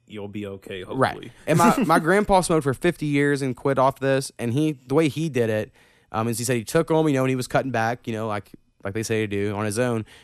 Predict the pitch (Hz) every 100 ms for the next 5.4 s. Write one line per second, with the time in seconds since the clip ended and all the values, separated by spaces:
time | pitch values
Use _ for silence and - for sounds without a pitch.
0 | _ 107 120 123 117 131 143 135 143 135
1 | 151 151 123 120 104 110 113 117 127 123
2 | 123 151 165 - 110 117 123 113 147 143
3 | 123 110 117 113 104 120 110 110 123 131
4 | 135 127 120 113 110 98 104 104 107 92
5 | 98 - 73 50